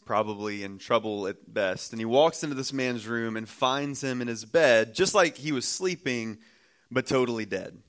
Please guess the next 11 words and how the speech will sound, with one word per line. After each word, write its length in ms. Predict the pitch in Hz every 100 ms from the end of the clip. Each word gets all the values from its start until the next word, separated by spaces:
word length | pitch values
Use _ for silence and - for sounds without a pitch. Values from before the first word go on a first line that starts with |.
| _ _ _ _ _ _ _
And 120 | - 139
while 160 | 160
that 180 | 170 196
was 140 | 190
strange, 580 | - - 214 208 170 143
what 80 | 170
was 120 | 160
stranger 540 | - 208 226 190 151 147
is 180 | 135
the, 440 | 127 131 139 131 117
the 320 | 117 131 117